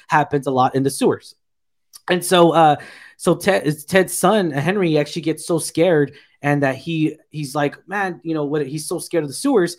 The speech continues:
So Ted takes him to conquer his fears. You know, he's like, "Well, why don't we go take a job in the sewers?" And I love this because, again, we go back to storytelling. We go ba-, yeah, I love it.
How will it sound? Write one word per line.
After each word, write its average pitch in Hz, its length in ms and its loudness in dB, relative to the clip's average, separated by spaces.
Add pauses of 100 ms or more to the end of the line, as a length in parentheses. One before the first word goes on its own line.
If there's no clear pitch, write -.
(180)
So - 160 -2
Ted 254 300 0
takes 185 240 0
him 170 120 -4
to 170 100 -6
conquer 156 340 -6
his 196 140 -4
fears. 254 400 -4 (380)
You 156 60 0
know, 156 60 0
he's 160 120 -2
like, 165 160 0
"Well, 202 160 2
why 220 80 0
don't 233 80 -4
we 233 80 -4
go 214 140 2
take 214 160 -4
a 190 80 2
job 160 260 -2
in 170 60 -4
the 156 60 -6
sewers?" 165 440 -2 (340)
And 156 460 0 (460)
I 185 80 0
love 165 260 2
this 123 160 -2
because, 139 460 -4
again, 143 320 0
we 139 100 -2
go 147 140 0
back 147 240 0
to 151 100 -8
storytelling. 127 800 -10
We 117 80 -8
go 131 140 -4
ba-, 131 180 -8
yeah, 127 340 -4
I 120 40 -6
love 147 200 4
it. - 220 -8